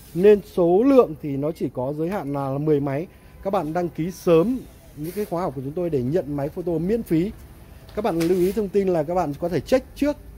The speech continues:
thông tin để nhận những cái trải nghiệm về hình ảnh, về những cái model máy mà các bạn được tặng khi mà tham gia khóa học. Và số lượng chỉ có mười học viên được nhận máy photocopy. Nên các bạn, à,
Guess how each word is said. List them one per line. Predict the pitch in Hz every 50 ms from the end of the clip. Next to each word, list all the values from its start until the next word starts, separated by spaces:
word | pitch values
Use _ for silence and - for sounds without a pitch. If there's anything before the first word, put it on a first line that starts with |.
| - - - - -
thông | 190 190 185
tin | - 220 214 202 170 - - - - - - - - - -
để | 160 156 131
nhận | 127 156 185 165 - - - - - - - - - - - -
những | 175 202
cái | 226 214
trải | 208 208 160 131
nghiệm | 139 156 160 160 147 151
về | 135 151 143 143 139
hình | 147 147 147 156
ảnh, | 143 117 117
về | 113 135 131 131 131 127 131 135
những | 147 190 202
cái | - 202 208
model | 190 190 190 185
máy | 170 156 147 147 190
mà | 208
các | 190 208
bạn | 208 196 147
được | 135 135 -
tặng | - 156 139 - - - - - - - - - - - -
khi | - 196 190 190
mà | 175 156
tham | - 160 156
gia | 160 160 151
khóa | - 151 151
học. | 160 147 - - - - - - - - - - - - - - - - - - - - - - - - - - - - - - - -
Và | - 160 170 170 165 165 165 165 156 - - - -
số | - - 190
lượng | 214 247 247 220 180 170 - - - -
chỉ | - - 147 127 123 -
có | - 139 135 143 151 180
mười | 220 214 196 180
học | 170 160 143 -
viên | 208 220 214 196 185 170
được | 160 147
nhận | 147 165 196 190 - - - - 139
máy | 139 147 143 147 170
photocopy. | 180 - 196 180 190 185 196 202 196 208 208 185 - - - - - - - - - - - -
Nên | 165 202 208
các | 202 226 214
bạn, | 202 170 156 156
à, | 151 151 147 147 143 143